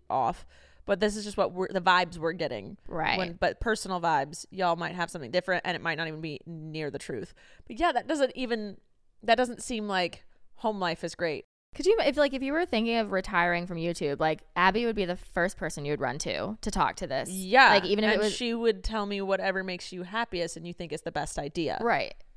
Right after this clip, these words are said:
Speaker 2: Uh, and so you can't, like, I, I just find it a little odd that she said that she can't talk to her husband about it. And it could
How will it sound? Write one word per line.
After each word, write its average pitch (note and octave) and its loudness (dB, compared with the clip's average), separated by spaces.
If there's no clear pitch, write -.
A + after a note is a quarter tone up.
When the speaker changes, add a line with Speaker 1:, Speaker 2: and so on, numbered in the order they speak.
Speaker 2:
Uh, G2 -12
and G#3 -2
so G#3+ -2
you F#3+ -2
can't, G3 -2
like, G#3 4
I, A#3+ 10
I B3+ 6
just C#4 -4
find C#4 2
it D4 6
a A#3+ 4
little A3 2
odd E3+ 4
that F3 2
she F#3 -2
said E3+ 0
that D3 -4
she - -6
can't F3+ -4
talk D3+ -6
to F3+ -10
her E3 -6
husband E3+ -6
about E3+ 4
it. - 2
And B3+ 2
it - -4
could G#4 2